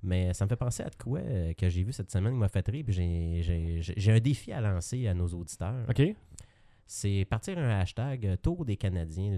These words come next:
Speaker 1: Tu, vous, tu sais, tout le monde sait c'est quoi. Tu sais c'est quoi les Tours du Canadien, les condos,
Speaker 2: C'est les
Speaker 1: puis
Speaker 2: condos
Speaker 1: tout
Speaker 2: qu'ils sont en
Speaker 1: ça,
Speaker 2: train de
Speaker 1: là.
Speaker 2: bâtir alentour, là, du, du Cana-, du, du Centre Bell, là, présentement, là, ça.
Speaker 1: C'est, c'est vrai de ça.
Speaker 2: Fait que Tour du, hashtag Tour du Canadien.
Speaker 1: Exactement. Puis la raison, c'est que hier, je mangeais mes ailes de poulet flamingo.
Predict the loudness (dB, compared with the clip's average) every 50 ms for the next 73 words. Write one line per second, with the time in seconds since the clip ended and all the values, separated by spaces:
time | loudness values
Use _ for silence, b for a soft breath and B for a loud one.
0 | -4 -6 -8 -10 -10 -8 -6 -4 -4 -2 0 0 0 0 -2 -2 -4 -4 -4 -6
1 | -6 -6 -6 -8 -8 -10 -8 -6 -6 -4 -4 -4 -4 -4 -4 -4 -4 -6 -6 -6
2 | -6 -6 -6 -8 -8 -8 -6 -4 -4 -4 -4 -4 -6 -6 -6 -6 -4 -2 -2 -2
3 | 0 0 -2 2 4 6 8 10 10 10 8 8 8 8 8 6 6 6 6 6
4 | 6 6 4 6 6 6 6 6 6 6 6 6 4 4 2 0 0 0 0 0
5 | 0 0 2 2 2 0 -2 -2 -4 -4 -2 -2 -2 -2 -2 -2 -2 0 2 4
6 | 4 4 4 2 2 4 4 6 6 6 6 6 4 2 2 0 -2 -2 -4 -8
7 | -12 -12 -12 -4 -2 0 0 2 0 0 -2 -2 -2 -2 -2 -2 -2 -6 -2 6
8 | 8 8 8 8 6 4 0 -2 -6 0 2 2 4 4 4 2 0 2 4 6
9 | 8 8 6 6 2 -2 -4 -2 0 0 2 2 2 0 0 -4 -6 -8 -8 -6
10 | -4 -4 -4 -4 -2 0 2 2 2 0 -2 -8 _ _ -4 -2 -2 0 0 0
11 | 0 0 0 -2 -4 -4 -6 -6 -6 -4 -4 -4 -2 -2 -2 -2 -2 -2 -4 -2
12 | -2 0 0 0 0 0 0 0 0 0 0 0 0 2 0 0 0 0 0 -2
13 | -2 0 0 0 0 2 0 0 0 0 -2 -2 -2